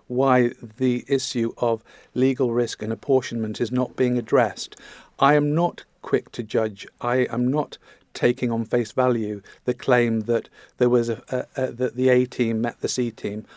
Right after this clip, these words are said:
I'm not prepared to accept that, because at the end of the day, it would have led to the distillation of negotiations in the form of a contract, and that must be reviewed by legal experts who understand the nature of that particular type of contract. And I am not hearing a narrative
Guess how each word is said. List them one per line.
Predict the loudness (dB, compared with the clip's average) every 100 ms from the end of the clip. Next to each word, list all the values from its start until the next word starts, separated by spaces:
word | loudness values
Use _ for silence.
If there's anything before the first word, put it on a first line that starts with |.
| _
I'm | -2 0
not | -2 -4
prepared | -4 -4 -2
to | -4
accept | -4 -2 -2 -2
that, | -8 -8
because | -10 -6 -6
at | -2
the | 2
end | 2 2
of | -2
the | -2
day, | 0 2 2 -2 -6 -20 -8 -2
it | 0
would | 2
have | 0 -4 0
led | 0 2
to | 0
the | 0
distillation | 0 0 2 4 4 2 -2 -8 -10 -10
of | -4 -4 -6 -14 _
negotiations | -4 2 0 0 -2 -2 -6
in | -6
the | -2
form | 2 2
of | 0
a | -4
contract, | -2 -2 -2 -8 -8 -16 -20 -20 -6
and | -2 2
that | 2
must | 2 -2 0
be | -2
reviewed | 0 0 -2 -2
by | 0 0
legal | 0 -2 -2 -2
experts | -2 -4 -6 -6 -6 -4
who | -4 0
understand | -2 -2 -4 -4 -4 -8 -14 -10 -2
the |
nature | 2 4 2 0 -2
of | -2 -2
that | -4 -4 -4
particular | -6 -4 -4 -4
type | -2 -2 -2
of | -4 -8
contract. | -2 -2 0 -4 -6 -16 -20 -12 -6
And | -4
I | 2 4
am | 4 2
not | 0 -2
hearing | -2 0 2 4 4
a |
narrative | 4 4 2 0 -4 -6